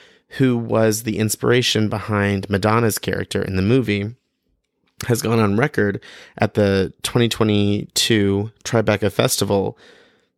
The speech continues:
um, and this is what she said. She said, "Out of six hundred fifty players, four hundred were gay. I think that the show is a great opportunity for those, for, for these young girl ball players to come to realize that they are not alone and you don't have to hide.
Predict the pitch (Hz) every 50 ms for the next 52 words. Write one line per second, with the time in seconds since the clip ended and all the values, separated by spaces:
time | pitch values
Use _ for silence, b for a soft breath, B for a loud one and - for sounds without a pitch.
0 | - - 101 101 98 98 90 64 101 104 107 101 - 107 98 101 - 104 71 -
1 | - 104 92 - - - - - - - - 113 110 - - 101 101 98 98 95
2 | B B B B B B B _ 123 123 123 113 120 - - 170 - - - 180
3 | 160 143 127 - 131 123 - 131 - - 104 98 98 98 98 98 98 - - -
4 | _ _ _ _ _ _ _ _ - - - - 123 120 113 110 104 107 104 98
5 | 98 92 82 - 107 107 104 101 98 - - - 117 - _ _ _ _ _ b
6 | b b b b b b b - 113 123 135 143 135 - - 135 135 - - -
7 | 110 101 101 98 87 95 98 - 95 - - 120 120 127 - 131 - - 123 -
8 | - 117 107 101 98 101 95 - 101 95 104 104 110 107 - - _ _ - 104
9 | 104 98 - 113 110 117 123 123 131 123 113 117 113 104 107 104 104 98 - 101
10 | 101 101 98 - - 98 95 95 98 95 - - - 98 - - 113 113 120 120
11 | 120 b b b b b b b b b b b _ _ _ - - 147 135 127
12 | 135 135 127 117 104 101 98 98 101 95 - 110 98 98 98 98 98 107 110 107
13 | 104 95 95 95 98 - - 104 107 101 110 110 107 107 104 - - 110 107 -
14 | 226 226 208 98 95 -